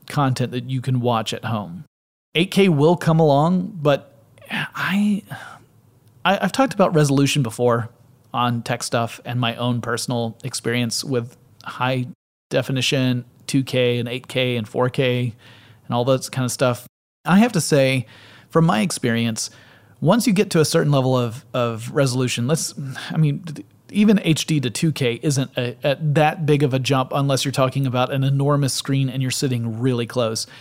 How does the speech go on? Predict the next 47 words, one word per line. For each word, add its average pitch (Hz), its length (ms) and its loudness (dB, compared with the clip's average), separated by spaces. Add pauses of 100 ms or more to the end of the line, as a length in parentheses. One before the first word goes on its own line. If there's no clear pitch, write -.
(640)
Uh, 131 140 0
but 180 180 0
two 269 160 4
K, 202 240 4
I 175 80 4
would 165 180 4
say 131 360 2 (100)
I 147 140 2
could 147 220 0 (220)
tell 143 300 2
there's 131 320 0
a 135 220 2
difference 113 420 -4
between 120 280 -2
two 120 160 -4
K 113 360 -4
and 110 320 -6 (540)
H - 240 -2
D - 240 -8 (240)
if - 560 -2 (520)
both, 147 460 2 (140)
all 156 220 6
other 143 200 4
settings 127 420 2
are 123 120 2
as 117 100 -4
equal 123 300 -2
as 113 80 -4
they 117 100 -4
possibly 117 380 -4
can 117 240 -4
be. 101 180 -8
Because 117 320 -4
remember, 127 420 0 (340)
the 139 80 0
quality 151 720 2
of 127 280 0
a 120 60 -6
picture 139 320 -2
you 123 120 0
see 135 240 0
on 117 120 -2
a 110 40 -4
television 139 540 2
is 123 180 -4
not 143 360 2
just 127 280 -2